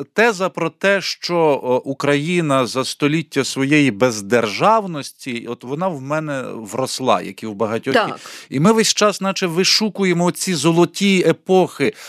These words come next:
Speaker 1: а потім раз тут нема держави, там нема держави, там теж в книжці написано, що це не зовсім держава, а це недо-, і це таке весь час ти хочеш знайти цей гачок,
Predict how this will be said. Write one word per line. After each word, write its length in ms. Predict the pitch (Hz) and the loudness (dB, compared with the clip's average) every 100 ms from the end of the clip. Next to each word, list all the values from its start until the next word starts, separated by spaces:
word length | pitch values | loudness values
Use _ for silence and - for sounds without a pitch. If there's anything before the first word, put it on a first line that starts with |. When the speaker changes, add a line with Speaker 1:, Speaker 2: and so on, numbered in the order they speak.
| - | -4
Speaker 1:
а 100 | 143 | -2
потім 380 | 147 202 196 185 | 2 0 0 2
раз 220 | 202 185 | 2 2
тут 240 | - 190 143 | -6 -10 -8
нема 260 | 120 107 | -6 -6
держави, 460 | 101 101 90 101 104 | -6 -10 -10 -10 -2
там 260 | 180 190 | 0 0
нема 320 | 170 143 113 101 | -2 -4 -4 -4
держави, 520 | 95 92 101 95 104 | -8 -8 -8 -6 -4
там 280 | 180 185 - | 0 0 0
теж 200 | 160 - | -4 -4
в 40 | |
книжці 440 | - 143 131 - 117 | -8 -10 -10 -10 -10
написано, 520 | 113 123 - 117 113 | -6 -6 -6 -6 -6
що 160 | - | -6
це 140 | - 139 | -2 0
не 100 | 123 | 2
зовсім 440 | 123 123 - 113 | 2 2 0 2
держава, 500 | 113 110 95 110 110 | 4 4 4 4 4
а 20 | |
це 180 | 120 208 | 2 2
недо-, 360 | 165 160 123 - - - - | 2 2 0 -6 -10 -20 -8
і 100 | 175 | -4
це 200 | 175 233 | -2 -2
таке 240 | 180 202 220 | -2 -2 -2
весь 360 | 185 214 - | 0 0 0
час 300 | - 220 202 | 0 0 0
ти 140 | - 214 | -4 -2
хочеш 480 | - 214 202 - 165 | 0 0 0 -2 -2
знайти 460 | 151 208 208 240 | 0 2 2 0
цей 380 | 233 - 185 170 143 | 2 2 2 0 -2
гачок, 520 | 131 156 151 127 | -2 0 2 0